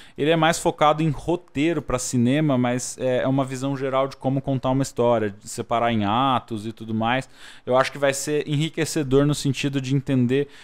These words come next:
como é que uma história funciona, principalmente pra quem quer passar pra cá, né, que eu, eu separei essa parte mais de cinematografia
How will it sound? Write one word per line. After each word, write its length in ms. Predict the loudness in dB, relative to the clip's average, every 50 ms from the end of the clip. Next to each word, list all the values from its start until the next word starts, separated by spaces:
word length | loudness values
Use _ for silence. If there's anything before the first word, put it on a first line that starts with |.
| -20 -12
como 180 | _ -2 -2 -2
é 40 | 0
que 80 | 0
uma 80 | -2 -4
história 260 | 0 2 2 2 0
funciona, 480 | 0 -4 -8 -4 -2 0 0 2 0 -2
principalmente 1400 | -4 -4 0 2 4 4 4 4 2 2 0 -2 -2 2 4 6 6 6 6 6 4 4 4 2 0 0 -2
pra 160 | -2 -2 -2
quem 180 | 0 0 -2 0
quer 140 | 0 0
passar 340 | 2 2 2 2 4 2 2 4
pra 140 | 2 2
cá, 300 | 2 2 2 2 2 0 -4 -12 -20 -20 -20 -20 -20 -18 -10 -6
né, 180 | -4 -4 -4
que 140 | -4 -4 -4
eu, 160 | -4 -4 -4 -6
eu 140 | -6 -6 -4
separei 540 | -4 -6 -6 -4 -2 0 0 0 0 0 -2
essa 200 | -4 -4 -8 -6
parte 380 | -2 0 2 2 0 0 -2
mais 300 | -2 0 0 0 0 -2
de 100 | -4 -6
cinematografia 1200 | -6 -4 0 0 2 2 2 0 0 -2 -4 -2 0 -2 -2 -2 -4 -8 -8 -4 -2 -2 -2 -2